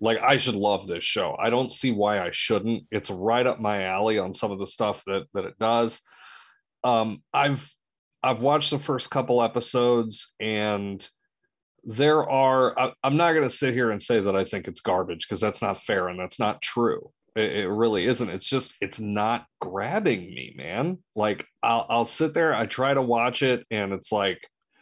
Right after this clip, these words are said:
five minutes in, okay, where's the distraction? Like, I'm just, I can't, I, I don't know. I, I don't know. And,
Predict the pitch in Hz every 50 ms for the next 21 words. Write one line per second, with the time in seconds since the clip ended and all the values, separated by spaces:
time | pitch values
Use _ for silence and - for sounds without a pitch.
0 | _ _ _ _ _ _ _ _ _ _ _ _ _ _ _ - - 151 139 135
1 | 139 123 127 135 131 120 117 - 127 120 110 107 107 123 117 - 120 107 101 101
2 | 107 104 95 101 92 92 87 - - 90 87 85 80 - - 87 85 85 82 85
3 | 90 92 90 - - - 104 104 104 101 95 - 107 107 104 95 - - - _
4 | _ - 107 107 101 - - - - - - 127 127 123 120 117 107 - _ _
5 | _ _ _ _ - 117 120 117 - 131 143 143 175 185 - - - 120 117 113
6 | 98 78 50 50 - - 123 131 - 117 139 143 143 139 123 110 95 78 67 60
7 | 98 123 123 117 104